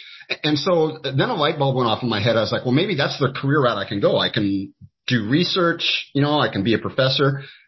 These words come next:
The, you know, I remember asking him, I was like, "Well, what about, you know, I can't keep paying for more school." And he's like, he's like, "Dude, you'll get a,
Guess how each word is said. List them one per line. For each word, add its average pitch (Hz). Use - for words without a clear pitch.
The, 123
you 143
know, 131
I 135
remember 151
asking 123
him, 104
I 101
was 101
like, 127
"Well, 139
what 170
about, 147
you 127
know, 123
I 135
can't 208
keep 143
paying 151
for -
more 120
school." 143
And 123
he's 127
like, 117
he's 135
like, 104
"Dude, 147
you'll 151
get 185
a, 117